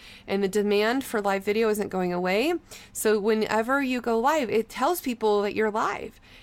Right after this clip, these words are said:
And so Facebook even helps you. It gives you a hand up to say, "Hey, so-and-so's going live." And on Instagram too, "So-and-so's live."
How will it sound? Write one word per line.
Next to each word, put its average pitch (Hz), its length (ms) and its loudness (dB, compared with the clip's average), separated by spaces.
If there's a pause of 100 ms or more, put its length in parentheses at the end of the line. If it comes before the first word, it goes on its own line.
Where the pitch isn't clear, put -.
And 208 200 0
so 214 300 2 (100)
Facebook 330 380 -2
even 208 220 -4
helps - 420 -6
you. 185 300 0 (340)
It 196 100 -10
gives 285 200 -2
you 233 80 0
a 226 60 0
hand 277 280 -2
up 311 180 -2
to 247 120 -2
say, 247 220 -2
"Hey, 285 340 -2
so-and-so's 285 500 -4
going 240 340 -2
live." 214 440 0 (300)
And 202 100 -2
on 214 100 2
Instagram 220 500 -2
too, 247 200 -6
"So-and-so's 240 560 -4
live." 214 520 0